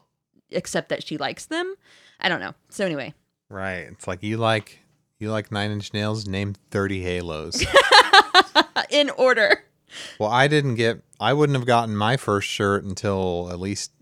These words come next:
Speaker 1: two years or more later than this.
Speaker 2: So
Speaker 1: In two thou-,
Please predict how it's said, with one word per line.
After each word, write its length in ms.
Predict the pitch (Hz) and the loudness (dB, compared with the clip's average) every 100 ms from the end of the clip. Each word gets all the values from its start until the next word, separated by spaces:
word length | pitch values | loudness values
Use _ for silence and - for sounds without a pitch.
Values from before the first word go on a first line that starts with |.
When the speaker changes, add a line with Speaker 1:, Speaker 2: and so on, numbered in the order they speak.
| _ - | _ -6
Speaker 1:
two 120 | 110 | -4
years 380 | 107 104 104 95 | 0 0 0 -2
or 60 | 92 | -2
more 260 | 98 98 | -2 -2
later 380 | 90 98 123 98 | 0 0 0 -2
than 220 | 95 92 | -2 -4
this. 360 | 92 95 - - _ | -2 -2 -4 -8 _
Speaker 2:
So 380 | - 175 160 - | -8 -6 -8 -8
Speaker 1:
In 140 | 101 92 | -10 -2
two 140 | 117 | 0
thou-, 280 | 113 107 | 4 4